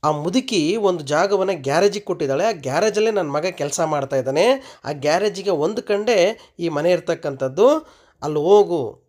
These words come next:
ಆ ಗ್ಯಾ-, ಆ ಅಂಗಡಿ ಹತ್ರ ಹೋಗಿ ನೀನು ಕೇಳಿದರೆ ಯಾರು ಬೇಕಾದ್ರೆ ಹೇಳ್ತಾರೆ, ನನ್ನ ಮಗನೇ ಇದ್ದಾನಲ್ಲಿ, ಅವನಿಗೋಗಿ ಕೇಳಿ ತೋರಿಸ್ತಾನೆ. ಹಂಗೆ ನನ್ನ ಮಗನಿಗೆ ಒಂದು ಸುದ್ದಿ ಮುಟ್ಸು, ನಿಮ್ಮಪ್ಪ ಮಾರ್ಕೆಟ್ಗೆ ಹೋಗಿದ್ದಾರೆ ಅಂತ ಹೇಳ್ಬಿಡಮ್ಮ ಹಂಗೆ"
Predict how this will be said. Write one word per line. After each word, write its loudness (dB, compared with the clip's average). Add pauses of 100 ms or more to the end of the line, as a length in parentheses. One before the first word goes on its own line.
(120)
ಆ -8
ಗ್ಯಾ-, -10
ಆ -2 (380)
ಅಂಗಡಿ 4
ಹತ್ರ -4
ಹೋಗಿ -2
ನೀನು -8
ಕೇಳಿದರೆ 0 (380)
ಯಾರು -2
ಬೇಕಾದ್ರೆ -2
ಹೇಳ್ತಾರೆ, -2
ನನ್ನ -2
ಮಗನೇ 4
ಇದ್ದಾನಲ್ಲಿ, -2 (320)
ಅವನಿಗೋಗಿ -2
ಕೇಳಿ 0
ತೋರಿಸ್ತಾನೆ. -2 (440)
ಹಂಗೆ -4
ನನ್ನ -2
ಮಗನಿಗೆ -2
ಒಂದು -4
ಸುದ್ದಿ -8
ಮುಟ್ಸು, -2 (300)
ನಿಮ್ಮಪ್ಪ -6 (460)
ಮಾರ್ಕೆಟ್ಗೆ -4
ಹೋಗಿದ್ದಾರೆ 0
ಅಂತ -4
ಹೇಳ್ಬಿಡಮ್ಮ -2
ಹಂಗೆ" -6